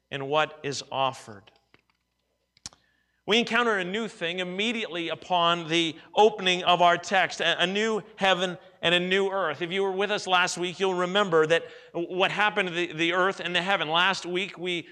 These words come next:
looked at a text where all of humanity appears before God's great white judgment throne. And, and we read that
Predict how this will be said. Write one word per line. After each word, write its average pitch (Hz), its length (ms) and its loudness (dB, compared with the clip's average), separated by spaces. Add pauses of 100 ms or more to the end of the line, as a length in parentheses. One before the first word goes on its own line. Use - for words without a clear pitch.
looked 202 220 0
at 202 100 0
a 175 60 -4
text 180 340 -2
where 180 180 0
all 190 240 2
of 233 80 0
humanity 190 520 0
appears 202 400 -8
before 175 320 -8
God's 175 400 0
great 175 320 -4 (240)
white 170 300 2 (200)
judgment 170 500 -4
throne. 120 440 -6 (280)
And, 175 220 0
and 165 240 0
we 170 160 -2
read 196 400 -2
that 180 160 0